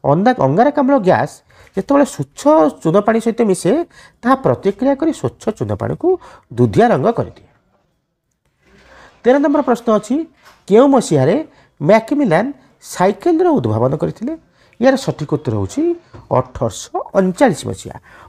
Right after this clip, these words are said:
ଅଠରଶହ ଅଣଚାଳିଶ ମସିହାରେ ମ୍ୟାକମିଲାନ ସାଇକେଲର ଉଦ୍ଭାବନ କରିଥିଲେ। ପିଲାମାନେ, ଆଜି ପାଇଁ ଏତିକି। ତମମାନେ ଯଦି ଏ ଚ୍ୟାନେଲକୁ ସବସ୍କ୍ରାଇବ୍ କରିନ, ତାହେଲେ ସବସ୍କ୍ରାଇବ୍ କରିନେବ, ସାଙ୍ଗସାଥୀଙ୍କୁ ସେୟାର ମଧ୍ୟ କରିବ। ଖୁବ୍ ଶୀଘ୍ର ଆମେ ଅନ୍ୟ ଏକ ସବଜେକ୍ଟର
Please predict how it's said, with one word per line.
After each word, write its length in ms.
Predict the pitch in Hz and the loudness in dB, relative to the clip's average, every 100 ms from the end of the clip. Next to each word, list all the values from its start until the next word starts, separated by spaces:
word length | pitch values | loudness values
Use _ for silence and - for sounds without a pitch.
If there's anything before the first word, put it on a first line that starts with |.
| - | -8
ଅଠରଶହ 420 | 175 302 294 - | -4 -4 -2 0
ଅଣଚାଳିଶ 460 | 135 113 196 180 | 0 2 -2 -2
ମସିହାରେ 360 | 185 - 104 - 381 - _ _ _ _ _ - _ | -4 -2 -2 0 -2 -6 _ _ _ _ _ -20 _
ମ୍ୟାକମିଲାନ 480 | 160 185 139 123 226 392 - _ | 0 0 0 0 0 -2 -10 _
ସାଇକେଲର 500 | - 214 147 139 156 | -4 -2 -2 -2 -2
ଉଦ୍ଭାବନ 420 | 339 107 107 101 - | -2 -2 -4 -4 -4
କରିଥିଲେ। 380 | - 92 - 101 _ _ _ _ _ _ _ | -8 -12 -20 -20 _ _ _ _ _ _ _
ପିଲାମାନେ, 400 | 131 131 185 370 359 _ _ _ _ _ _ _ - | 0 2 0 -2 -8 _ _ _ _ _ _ _ -6
ଆଜି 160 | 131 | -2
ପାଇଁ 140 | 113 135 | 2 0
ଏତିକି। 340 | 104 156 302 349 _ _ _ - - - _ | 0 -4 -6 -6 _ _ _ -14 -14 -14 _
ତମମାନେ 340 | 247 254 269 269 | 0 2 2 2
ଯଦି 220 | 262 226 233 | 0 2 2
ଏ 40 | |
ଚ୍ୟାନେଲକୁ 420 | 226 160 156 156 | 2 0 0 -4
ସବସ୍କ୍ରାଇବ୍ 440 | 139 120 - 147 143 | -4 -6 -4 -4 -4
କରିନ, 200 | 156 156 | -4 -4
ତାହେଲେ 160 | 156 127 | -4 -4
ସବସ୍କ୍ରାଇବ୍ 420 | - 90 - 156 | -6 -6 -4 -2
କରିନେବ, 260 | 202 226 302 349 _ _ _ _ | 0 0 0 -4 _ _ _ _
ସାଙ୍ଗସାଥୀଙ୍କୁ 600 | - 196 202 202 190 190 | -4 0 0 -2 -6 -8
ସେୟାର 240 | 156 110 101 | -8 -6 -4
ମଧ୍ୟ 240 | 127 135 | -4 -4
କରିବ। 340 | 175 240 302 330 _ _ _ | -6 -6 -6 -10 _ _ _
ଖୁବ୍ 180 | - 311 | -2 -2
ଶୀଘ୍ର 240 | - 185 | -2 -2
ଆମେ 200 | 214 170 | 0 0
ଅନ୍ୟ 220 | 165 120 120 | -2 -2 -2
ଏକ 120 | 120 | -4
ସବଜେକ୍ଟର 480 | - 92 98 - | -6 -8 -10 -4